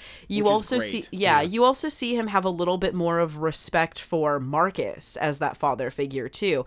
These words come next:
Speaker 1: 'cause the way he talks about Marcus is just like, "Oh, like, Marcus can speak all these languages and he's so smart and blah, blah, blah, blah, blah." And then you see Marcus as, like, a damsel in distress. Meanwhile, when,
Speaker 2: <laughs>
Speaker 1: you know,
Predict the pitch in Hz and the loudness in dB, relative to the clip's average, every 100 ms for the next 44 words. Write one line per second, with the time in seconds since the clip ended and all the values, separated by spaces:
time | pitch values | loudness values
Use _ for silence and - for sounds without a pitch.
0 | - - - 190 202 190 285 320 262 233 | -8 -18 -2 2 4 4 2 0 2 2
1 | 220 190 160 139 151 170 233 233 165 - | 2 0 0 0 0 4 4 4 0 0
2 | 165 160 165 - - - 208 196 180 160 | -2 0 0 -2 -12 4 6 8 8 4
3 | 170 202 196 190 - 165 - 226 208 180 | 6 4 4 2 0 -2 0 0 2 2
4 | 165 160 262 254 233 180 190 170 170 160 | 2 2 4 6 4 6 2 2 -2 0
5 | - 151 - 254 254 233 202 180 180 214 | 0 0 0 2 4 4 2 -2 2 4
6 | 208 196 185 175 170 175 233 214 196 - | 6 6 4 4 4 6 8 8 4 -8
7 | 247 202 214 226 226 208 208 180 180 175 | 0 2 4 2 2 0 0 4 4 4
8 | 180 165 160 160 151 147 151 151 151 151 | 0 2 0 -2 0 0 2 0 0 -2
9 | 143 135 - - 160 143 175 202 214 190 | -2 -2 -2 2 4 2 0 0 2 2
10 | 180 170 160 151 160 165 156 151 127 - | 2 4 4 2 0 2 2 0 -4 -10
11 | 117 - 165 165 147 | -14 -4 2 4 4